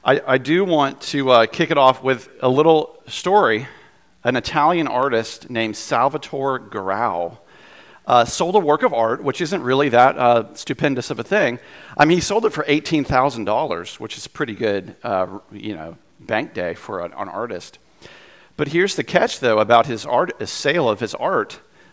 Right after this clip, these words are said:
Um, I saw this in the news last week. Uh, it's literally nothing. The art is nothing.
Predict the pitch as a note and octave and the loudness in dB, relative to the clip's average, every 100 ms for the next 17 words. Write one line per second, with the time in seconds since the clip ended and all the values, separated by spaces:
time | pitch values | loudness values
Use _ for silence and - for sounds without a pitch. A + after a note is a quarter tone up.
0 | _ B2 A#2 A2+ G#2 G#2 - - C3+ B2 | _ -2 0 0 -4 -8 -6 -4 -4 -4
1 | C3 A2+ A#2 D#3+ A#2 F2+ G2+ G2 F#2 - | -6 -6 -6 -2 -2 -2 -4 -6 -6 -8
2 | - G#2+ B2+ - B2+ G#3+ B3+ G#3+ C#3 A#2 | 0 0 0 -2 0 2 4 2 2 2
3 | D3 - F2+ D#2 - _ _ _ _ _ | 0 0 -8 -8 -20 _ _ _ _ _
4 | _ - C3 D#3 G#3 B2+ - A2+ A#2+ A2 | _ -8 -4 2 2 0 -2 -2 -2 2
5 | B2+ G#3+ G2 D2+ | 2 2 -4 -8